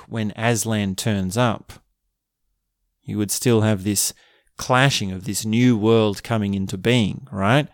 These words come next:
That's what these kids in this classroom are experiencing. They're experiencing some other world, and yet from where we're sitting, we're saying, "No, it's not an other world. It's the world as it should be.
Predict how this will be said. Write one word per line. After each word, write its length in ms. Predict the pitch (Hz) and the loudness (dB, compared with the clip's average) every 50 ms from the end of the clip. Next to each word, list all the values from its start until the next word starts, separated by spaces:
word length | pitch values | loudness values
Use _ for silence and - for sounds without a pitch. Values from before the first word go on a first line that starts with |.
| _ _ _ _ _ | _ _ _ _ _
That's 200 | - 143 139 - | -2 -2 0 2
what 120 | 156 143 | -2 0
these 220 | - 131 120 110 - | 2 0 0 0 -2
kids 280 | - - 139 117 107 | 0 0 0 0 2
in 120 | 117 113 107 | 0 0 0
this 140 | 101 95 - | 0 -2 -2
classroom 580 | - 117 113 107 107 104 - - 107 101 95 | 0 0 2 2 0 -2 -2 -2 -2 -2 0
are 100 | 95 92 | -2 -2
experiencing. 880 | 90 92 - - - - 131 139 147 135 120 104 - - - - - - _ _ _ _ _ _ _ _ _ _ _ _ _ _ _ | -4 -4 -4 -4 0 2 4 4 4 4 2 0 -2 -6 -8 -10 -12 -16 _ _ _ _ _ _ _ _ _ _ _ _ _ _ _
They're 140 | 123 120 113 | 0 2 2
experiencing 840 | 110 - - - - - 139 151 156 139 117 110 98 101 98 104 113 | 2 2 -2 -2 2 4 6 6 6 6 4 0 0 -2 -4 -2 -2
some 420 | - - 131 117 117 113 113 107 - _ _ _ _ _ _ _ | 0 2 2 4 4 2 2 0 -4 _ _ _ _ _ _ _
other 240 | - 131 131 110 113 | 0 0 2 2 0
world, 480 | 101 98 113 139 165 156 117 87 87 - | -2 2 4 4 6 6 4 2 0 -4
and 140 | 175 107 110 | -4 -2 0
yet 240 | 117 120 - - _ _ _ _ _ _ | 0 0 -2 -4 _ _ _ _ _ _
from 220 | - - 135 123 | -2 0 0 2
where 220 | 127 127 123 117 | 4 4 4 4
we're 220 | 107 120 160 196 208 | 4 4 6 6 6
sitting, 360 | 196 - 120 101 95 101 110 | 4 0 -4 -6 -6 -6 -6
we're 160 | 123 131 139 | -4 -4 -4
saying, 380 | 131 - 135 123 120 120 117 123 | -2 -2 -2 -2 -2 -2 -2 0
"No, 380 | 143 156 139 107 98 110 127 - _ _ _ _ _ _ _ _ _ _ _ _ _ _ _ _ | 2 2 2 2 0 -2 -4 -8 _ _ _ _ _ _ _ _ _ _ _ _ _ _ _ _
it's 180 | 160 151 - | -4 -4 2
not 140 | - 202 180 | 4 4 4
an 160 | 147 120 104 - _ _ - | 4 2 -2 -6 _ _ 4
other 240 | 151 190 170 139 | 4 4 4 2
world. 600 | 123 98 98 92 92 92 104 123 156 156 - - _ _ _ _ _ _ _ _ _ _ _ _ _ _ _ _ _ | -2 -2 -6 -10 -10 -10 -10 -10 -10 -10 -12 -16 _ _ _ _ _ _ _ _ _ _ _ _ _ _ _ _ _
It's 160 | 156 143 - | -6 -6 -2
the 80 | - 165 | -2 2
world 300 | 160 170 175 175 170 156 | 4 6 8 8 6 6
as 80 | 151 147 | 4 0
it 120 | 160 - | 0 0
should 300 | - - 202 233 220 190 | 2 2 2 2 2 2
be. 380 | 156 123 101 90 92 - _ | 0 0 0 -2 -8 -16 _